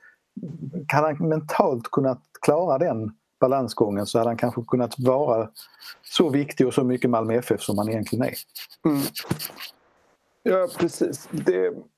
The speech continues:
Speaker 2: ja, det var samma sak när M F F vann mot Lugano i, hemma.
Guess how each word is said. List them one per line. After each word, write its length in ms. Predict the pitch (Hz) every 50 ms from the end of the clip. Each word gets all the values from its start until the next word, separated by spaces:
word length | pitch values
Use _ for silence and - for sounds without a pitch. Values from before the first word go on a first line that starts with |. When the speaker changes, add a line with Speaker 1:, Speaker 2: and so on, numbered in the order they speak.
| _ _ _ _ _ _ _ _ _ _ - -
Speaker 2:
ja, 180 | 180 170 175 175
det 80 | 185
var 80 | 185 190
samma 260 | 185 - 214 170 160
sak 220 | - 202 185 -
när 300 | - 151 147 147 147 135
M 200 | 151 165 165 160
F 100 | 151 -
F 120 | 156 143 123
vann 260 | 135 143 151 143 143
mot 180 | 147 143 139 143
Lugano 720 | 139 143 131 117 196 160 117 104 101 113 120 127 127 127
i, 300 | 123 123 127 131 127 - - _ -
hemma. 460 | 143 123 147 147 147 123 117 113 117